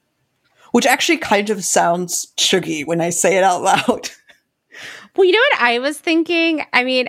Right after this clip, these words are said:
Speaker 2: <laughs> is this some, like, I, I'm just, I, oh my God, I'm about to say something that I hate when people say. I'm just playing
Speaker 1: <laughs>
Speaker 2: devil's advocate here.
Speaker 1: Mm-hmm.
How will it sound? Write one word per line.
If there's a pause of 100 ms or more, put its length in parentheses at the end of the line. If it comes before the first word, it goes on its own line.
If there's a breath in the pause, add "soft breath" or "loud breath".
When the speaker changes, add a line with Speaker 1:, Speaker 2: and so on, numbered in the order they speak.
Speaker 2:
<laughs>
is
this
some, (220)
like, (260)
I, (160)
I'm
just, (100)
I,
oh
my
God,
I'm
about
to
say
something
that
I
hate
when
people
say.
I'm
just
playing
Speaker 1:
<laughs>
Speaker 2:
devil's
advocate
here.
Speaker 1:
Mm-hmm.